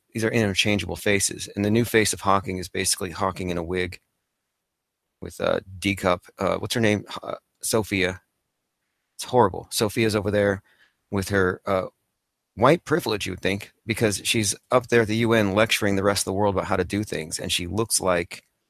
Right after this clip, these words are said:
honestly, it looks like, um, they just took the message of Hawking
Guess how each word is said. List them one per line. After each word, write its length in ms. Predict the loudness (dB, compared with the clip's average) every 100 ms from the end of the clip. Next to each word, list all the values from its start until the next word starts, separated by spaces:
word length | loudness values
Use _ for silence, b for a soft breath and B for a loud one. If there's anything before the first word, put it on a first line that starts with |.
| _ _ _ _ -8 -4
honestly, 360 | 4 4 6 2
it 80 | 2
looks 220 | 0 4
like, 240 | 4 2 -4 0
um, 400 | 4 4 2 -4 _ _ _ _ _ _ _ _ _ _ _ _ 0
they 100 | 2
just 320 | 4 2 0
took 500 | 0 0 -2 -8 -16 _ _ _ _ _ _ _ _
the 420 | 0 4 4 2 -4 _ _ _ _ _ _ _
message 440 | 2 4 4 2 -2
of 80 |
Hawking 560 | 2 2 2 0 -2 -6